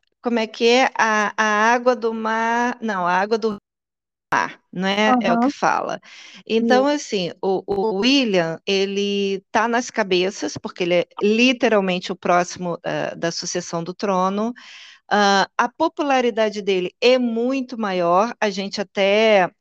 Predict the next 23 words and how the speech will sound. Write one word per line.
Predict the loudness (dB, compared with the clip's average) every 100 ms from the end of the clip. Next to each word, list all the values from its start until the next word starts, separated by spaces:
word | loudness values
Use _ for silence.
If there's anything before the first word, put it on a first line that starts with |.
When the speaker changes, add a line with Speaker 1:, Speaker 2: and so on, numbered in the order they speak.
| -8
Speaker 1:
já | 0 0
vem | 0 -4
falando | -4 -6 -6 -6
sobre | -6 -6 -4
isso, | -2 -2 -2 -4 -8 _ -20 -20 -12 2
porque, | 2 4 0
Speaker 2:
Aham. |
Speaker 1:
por | 2 2
exemplo, | 2 2 2 2 -2 -6 -8 -6
ah, | -2 0 0 -4 -6
nessa | -2 0 0 -2
semana | -4 0 0 0 -2
também, | 0 2 2 2 -2 -10 -12 -12 _ _ _ _
a | 0 2
nota | 2 4 4 4 _ -6 -4 -4 _ _ -8
em | -4
relação | -2 -2 -2 -2 -6 -8 -4 -4 -6 _ -6
a | -2 0
William | 0 0 2 2 0 -2 -10
ir | -14
pra | -8 -6
Nova | -4 -6 -4 -2
York | 2 2 2 -4 _ -10 -10